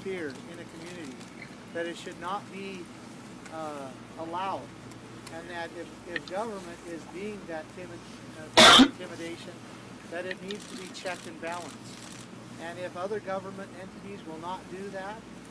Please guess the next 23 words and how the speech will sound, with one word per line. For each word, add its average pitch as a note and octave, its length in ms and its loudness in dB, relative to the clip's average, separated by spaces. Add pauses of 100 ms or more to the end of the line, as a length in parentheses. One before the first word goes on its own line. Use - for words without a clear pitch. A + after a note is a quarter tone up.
(420)
then F3 140 -6
it F3+ 100 -8
becomes F#3 520 -6 (100)
the D#3+ 160 -6 (320)
responsibility D#3+ 1120 -6
and D3+ 180 -10
duty G3 320 -2
of F3+ 140 0
the E3+ 80 -8 (140)
people F#3+ 260 -8 (840)
to F#3 80 -6
remove F3 420 0
that F#3 220 0
intimidation F3+ 640 -6
and D#3+ 260 -8
fear, F3 340 -4 (680)
uh, D3+ 60 -4
so F#3 260 -4
that E3 180 -4 (580)
the D#3 200 -2 (360)
members G#3+ 300 -4
of F#3+ 140 -2
the F3 80 -8